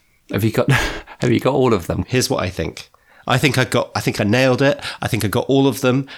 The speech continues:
Speaker 2: I think you wanna call me out on any of them, I'll give you an example. I'll give you, I'll back it up. I'll give you multiple examples. I'll give you the
Speaker 1: Let's
Speaker 2: source.
Speaker 1: do this.
Speaker 2: I'll
Speaker 1: Let's
Speaker 2: give you
Speaker 1: do
Speaker 2: the
Speaker 1: this.
Speaker 2: date when it was headlining the news.
Speaker 1: Number one, cancer.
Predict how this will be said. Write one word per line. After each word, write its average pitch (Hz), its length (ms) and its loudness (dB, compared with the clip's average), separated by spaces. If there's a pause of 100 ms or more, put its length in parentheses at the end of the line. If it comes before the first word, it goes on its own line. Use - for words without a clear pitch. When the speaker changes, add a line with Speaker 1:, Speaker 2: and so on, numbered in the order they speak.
(120)
Speaker 2:
I - 40 -4
think 123 220 -2
you 120 80 2
wanna 107 100 2
call 143 240 0
me 139 140 4
out 117 140 2
on 107 100 0
any 131 280 2
of 117 140 0
them, 113 300 0
I'll 98 100 -2
give 117 240 -2
you 113 60 2
an 107 40 2
example. 107 520 0
I'll 92 160 -4
give 92 160 -4
you, 98 180 -2
I'll 92 120 -2
back 110 300 -2
it 113 80 0
up. - 300 -2
I'll 104 80 -4
give 98 160 -4
you 101 80 2
multiple 107 380 0
examples. 98 440 -2
I'll 95 60 -2
give 90 140 -8
you 92 80 -2
the - 120 -2
Speaker 1:
Let's 147 140 2
Speaker 2:
source. 117 140 2
Speaker 1:
do 170 120 4
this. 101 380 -2
Speaker 2:
I'll 117 80 0
Speaker 1:
Let's 113 160 2
Speaker 2:
give 107 80 2
you 127 60 4
Speaker 1:
do 98 100 2
Speaker 2:
the - 20 0
Speaker 1:
this. - 20 0 (360)
Speaker 2:
date - 20 -12 (100)
when 120 140 2
it 113 120 -2
was 107 220 0 (160)
headlining 110 520 0
the 101 60 -2
news. 104 160 2
Speaker 1:
Number 113 180 4
one, 101 380 -2
cancer. 92 580 -4